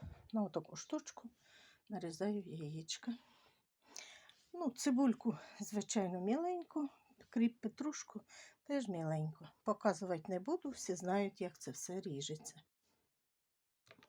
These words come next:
Ковбаску я на отак, на таку тьорошку, отак, тьо-,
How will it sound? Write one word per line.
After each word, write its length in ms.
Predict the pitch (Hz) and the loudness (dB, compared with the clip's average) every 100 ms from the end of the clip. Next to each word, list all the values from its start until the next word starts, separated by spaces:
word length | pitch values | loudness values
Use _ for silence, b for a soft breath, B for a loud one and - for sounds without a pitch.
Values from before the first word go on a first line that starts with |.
| _ - - _ _ _ _ _ _ _ B B B B B B B B - | _ -18 -18 _ _ _ _ _ _ _ B B B B B B B B -4
Ковбаску 580 | 294 262 294 - - | 0 4 4 4 2
я 180 | 208 208 | 4 4
на 180 | 202 196 | 2 0
отак, 480 | 196 196 - - - - | 0 -2 -4 -10 -14 -4
на 140 | 202 | -4
таку 340 | 156 185 - 196 | 0 -4 -2 -4
тьорошку, 760 | - 214 240 277 - - 320 B B B B B | 0 2 2 0 -6 -8 -10 B B B B B
отак, 480 | 247 - 277 - - b b b b _ _ _ | -10 -4 -4 -4 -20 b b b b _ _ _
тьо-, 220 | 214 196 | -4 -4